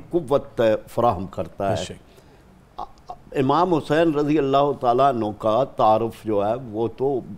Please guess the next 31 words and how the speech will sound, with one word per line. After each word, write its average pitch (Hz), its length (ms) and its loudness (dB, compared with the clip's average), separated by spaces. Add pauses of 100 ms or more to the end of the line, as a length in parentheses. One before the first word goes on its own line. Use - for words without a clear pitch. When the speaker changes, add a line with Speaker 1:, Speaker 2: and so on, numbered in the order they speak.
(200)
Speaker 1:
यानी 139 220 -2
उनकी 180 300 0
निस्बतें 196 540 0
ही 202 120 2
बड़ी 139 300 2
आली 113 260 4
हैं। 107 140 -2
Speaker 2:
अल्लाह, 123 280 2 (260)
अल्लाह। 113 360 -6
Speaker 1:
वो 151 220 4
जिगर, 143 340 2 (320)
वो 131 300 4
नवासे 123 600 2
Speaker 2:
हम्म। 113 100 0
Speaker 1:
रसूल 110 400 -4
हैं। 104 160 -6
Speaker 2:
सुभान 123 360 -4
अल्लाह। 104 320 -16
Speaker 1:
वो 143 100 4
जिगर 147 320 2
गोशे 131 460 2
बतूल 113 500 -2
हैं। 113 80 -4
Speaker 2:
अल्लाह 117 440 -4
अकबर। - 500 -16
Speaker 1:
जन्नत 131 400 2
के 135 80 2 (100)
फूल 123 320 -2
हैं। 104 220 -6
Speaker 2:
बेशक। 110 320 -12 (520)
Speaker 1:
वो 147 480 6